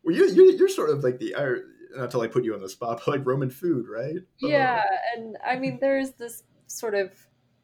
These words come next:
Speaker 2: uh, I guess, overarching, like, theme that really, really wealthy Romans ate,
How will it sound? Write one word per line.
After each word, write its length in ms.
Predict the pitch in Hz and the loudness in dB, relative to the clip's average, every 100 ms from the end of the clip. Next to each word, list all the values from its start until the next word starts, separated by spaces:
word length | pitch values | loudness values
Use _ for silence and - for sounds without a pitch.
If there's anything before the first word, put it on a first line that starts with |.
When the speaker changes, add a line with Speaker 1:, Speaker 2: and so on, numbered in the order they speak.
| - | -4
Speaker 2:
uh, 300 | 214 202 185 | 0 0 0
I 100 | - | -4
guess, 200 | 208 202 - | -4 -4 -4
overarching, 720 | 190 180 175 175 180 175 156 _ - | -2 -2 -4 -4 -6 -6 -10 _ -10
like, 200 | 175 - | -10 -10
theme 480 | - 202 185 180 165 | -10 -6 -4 -4 -4
that 320 | 160 151 - _ - 190 | -4 -6 -10 _ -20 -6
really, 300 | 220 202 202 | -4 -4 -4
really 300 | 185 185 185 | -2 0 2
wealthy 380 | 196 196 196 | 4 4 2
Romans 460 | 190 185 185 180 170 - | -2 0 0 -2 -6 -4
ate, 300 | 185 170 | -2 -4